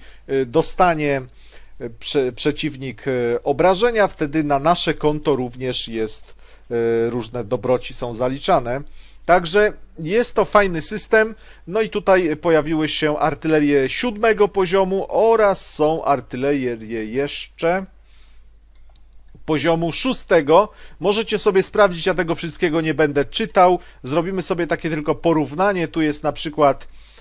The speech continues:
e, tutaj są dane Lorraine sto pięćdziesiąt pięć M L E pięćdziesiąt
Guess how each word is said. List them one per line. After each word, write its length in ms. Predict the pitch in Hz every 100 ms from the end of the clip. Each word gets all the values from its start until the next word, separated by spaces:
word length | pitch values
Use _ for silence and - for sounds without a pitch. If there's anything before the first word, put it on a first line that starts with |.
| -
e, 300 | 131 135 135
tutaj 280 | 131 165 170
są 240 | 151 160 135
dane 320 | 165 156 151
Lorraine 520 | 147 147 160 175 160
sto 240 | - 165
pięćdziesiąt 600 | - 156 147 151 151 131
pięć 320 | - 151 135 -
M 180 | 151 143
L 180 | 139
E 140 | 131 131
pięćdziesiąt 800 | 113 120 113 151 - 226 247